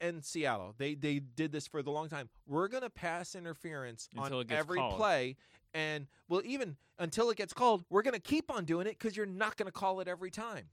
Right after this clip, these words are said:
Speaker 2: That's true.
Speaker 1: And that happens in so many games. I watched it in, Steelers actually had the most pass interference calls this
Speaker 2: <laughs>
Speaker 1: year of any other team. And I thought it was odd because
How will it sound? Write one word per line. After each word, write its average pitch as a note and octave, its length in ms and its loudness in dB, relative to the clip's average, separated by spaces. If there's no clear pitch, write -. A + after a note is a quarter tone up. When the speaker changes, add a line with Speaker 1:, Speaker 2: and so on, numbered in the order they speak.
Speaker 2:
That's - 180 -16
true. A2 240 -8
Speaker 1:
And D3+ 80 -10
that A3 160 -2
happens G#3 640 -6
in E3+ 140 -4
so F3+ 260 -6
many F3+ 160 -6
games. F3 420 -8
I D#3+ 120 0
watched A3 300 -4
it G3 60 -14
in, E3+ 120 -10
Steelers F#4 460 -4
actually D#3+ 320 -4
had C#3 180 -4
the D3+ 80 -2
most C#3 460 -2
pass E3+ 260 -8
interference D#3+ 480 -10
calls D#3 320 -4
this D3+ 180 -8
Speaker 2:
<laughs> D3+ 60 -4
Speaker 1:
year E3 140 0
of C3+ 80 -2
any D3+ 180 -2
other D3+ 160 -2
team. E3 400 -8
And F3 120 0
I E3 40 0
thought - 160 -2
it G3 60 0
was D3+ 140 -2
odd G3 240 2
because F3 320 -2